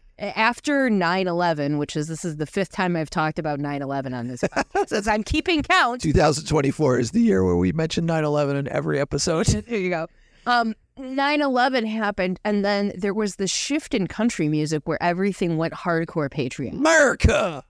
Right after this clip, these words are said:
Speaker 1: Everything. And it was to the point that, like, some of the music that had been coming out, like, things that were, um, like, like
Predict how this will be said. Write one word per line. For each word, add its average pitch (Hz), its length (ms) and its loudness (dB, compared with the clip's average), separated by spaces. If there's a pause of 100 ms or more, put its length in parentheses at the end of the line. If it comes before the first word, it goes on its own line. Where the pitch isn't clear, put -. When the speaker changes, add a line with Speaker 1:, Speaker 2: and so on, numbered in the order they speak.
(160)
Speaker 1:
Everything. 185 560 -2 (460)
And 233 100 0
it 233 60 0
was 226 140 -4
to 311 140 2
the 220 100 2
point 262 420 -2
that, 190 260 0
like, 170 220 -2
some 214 160 -2
of 202 80 2
the 190 60 0
music 190 340 0
that 170 160 2
had 170 160 -2
been 185 240 2
coming 156 340 -2
out, 147 220 -2
like, 151 180 -2
things 170 380 0
that 156 180 0
were, 151 360 0
um, 143 200 0
like, 131 240 -6
like 135 140 -6